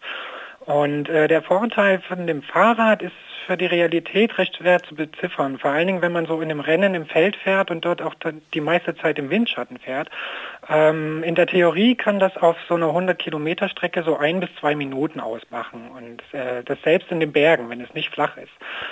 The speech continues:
Vorausgesetzt ist halt, man fährt alleine, ohne Fremdeinflüsse, was aber realistisch nur beim Zeitfahren so ist. Ähm, aber auch im Fahrerfeld ist der Vorteil halt immer mit an Bord. Und, äh, wenn ich nach vorne ausreißen will oder wenn ich hinten aus dem Feld rausfalle und versuche wieder ranzukommen,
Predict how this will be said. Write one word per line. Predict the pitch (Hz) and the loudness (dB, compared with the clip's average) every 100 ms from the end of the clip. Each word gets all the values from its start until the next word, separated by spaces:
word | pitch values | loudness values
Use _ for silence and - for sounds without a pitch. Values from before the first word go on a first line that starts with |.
| - | -2
Vorausgesetzt | 156 - 147 202 - 185 196 - | -2 4 4 4 0 0 0 -2
ist | 180 - | -8 -2
halt, | 175 175 | -2 0
man | 165 | -6
fährt | 156 160 151 | -4 -2 -2
alleine, | 131 131 135 175 208 | -2 -2 -2 0 0
ohne | 156 151 147 | 0 -2 -4
Fremdeinflüsse, | 139 151 165 175 - 190 - 220 | -4 -4 -4 -6 -6 -6 -2 -2
was | 139 - | -4 -6
aber | 131 131 | -8 -6
realistisch | 131 131 139 - 143 | -4 -6 -10 -10 -10
nur | 139 135 | -10 -8
beim | 135 127 | -8 -8
Zeitfahren | 131 143 - 185 180 | -10 -8 -4 -4 -2
so | 180 | -4
ist. | 208 - - - - - - | -4 -8 -14 -14 -14 -16 -6
Ähm, | 165 160 165 160 165 | 2 4 4 0 0
aber | 165 185 190 | 2 4 4
auch | 208 | 2
im | 175 | 2
Fahrerfeld | 175 202 190 - 156 147 | 4 6 4 4 2 2
ist | 156 - | -2 -2
der | 147 | -2
Vorteil | - 165 175 165 160 | 0 0 2 2 2
halt | 165 | 0
immer | 175 185 | 0 0
mit | 180 170 | 0 0
an | 151 147 | -2 2
Bord. | 131 120 143 | 2 0 -6
Und, | 127 127 - | -10 -10 -8
äh, | 156 139 135 | -4 -2 -2
wenn | 131 143 | -2 -4
ich | 143 | -4
nach | 151 | -8
vorne | - 151 143 | -6 -4 -2
ausreißen | 143 196 - 196 196 190 | 0 0 4 2 2 0
will | 202 208 | 2 2
oder | 135 123 123 | 0 -6 -8
wenn | 135 | -8
ich | 135 | -6
hinten | 147 139 135 | -6 -6 -8
aus | 131 | -6
dem | 143 | 0
Feld | 160 180 180 | 2 2 2
rausfalle | 180 - 185 180 | 0 0 0 0
und | 151 | -2
versuche | 139 143 139 | -4 -8 -8
wieder | 139 139 127 | -8 -4 -2
ranzukommen, | 165 - 190 190 202 | -2 -2 -2 -2 -2